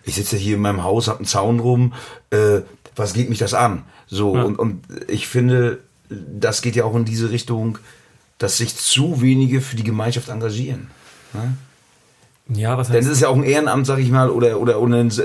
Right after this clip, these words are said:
Speaker 1: eine, eine Sache für die Gemeinschaft, wenn du losgehst und sagst, was du eben beschrieben hast, wir wollen das nicht.
Speaker 2: Mhm.
Speaker 1: Wir haben da einen Plan für, wir organisieren uns jetzt und dann nehmen wir hier, äh, eine Aktivität auf, um, um einfach auch die Gesellschaft umzugestalten.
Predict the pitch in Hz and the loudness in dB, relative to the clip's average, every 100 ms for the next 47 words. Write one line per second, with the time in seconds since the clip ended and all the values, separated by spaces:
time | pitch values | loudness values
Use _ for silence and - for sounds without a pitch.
0 | 113 117 120 120 113 113 104 117 131 123 | -2 -2 0 0 0 -2 0 -2 -2 -4
1 | 110 107 110 127 123 - - 113 113 107 | -2 -2 -2 -2 -4 -10 -8 -2 0 0
2 | 151 151 139 120 117 117 113 - 120 120 | 0 -2 0 2 0 0 -4 -2 0 0
3 | 113 120 117 120 - - - - _ _ | 0 2 2 2 -2 -10 -20 -20 _ _
4 | _ _ - 107 104 117 170 170 185 - | _ _ -4 0 2 0 0 -4 -8 -10
5 | - _ _ _ _ _ 135 113 120 113 | -16 _ _ _ _ _ -4 -4 -2 0
6 | 113 127 107 104 - 110 135 156 165 175 | 2 2 2 -2 -2 -2 -2 -4 -2 -2
7 | 175 - _ _ _ 117 117 117 104 107 | -4 -10 _ _ _ 0 2 2 0 0
8 | 151 170 156 160 156 - - _ _ - | 0 0 0 -2 -2 -10 -20 _ _ -2
9 | 120 120 120 139 135 - 123 123 123 120 | 0 2 2 2 -2 0 2 2 2 2
10 | 117 127 123 113 - 104 110 104 110 - | 2 2 4 2 0 -2 0 0 -2 -4
11 | - 127 - - 139 - 147 135 - - | -2 -2 0 0 0 0 -2 -4 -10 -20
12 | - - 120 - 123 117 120 123 127 120 | -18 -4 -2 0 0 0 0 0 2 2
13 | 117 131 - 180 147 107 - - | 2 0 -2 -4 -4 -4 -6 -12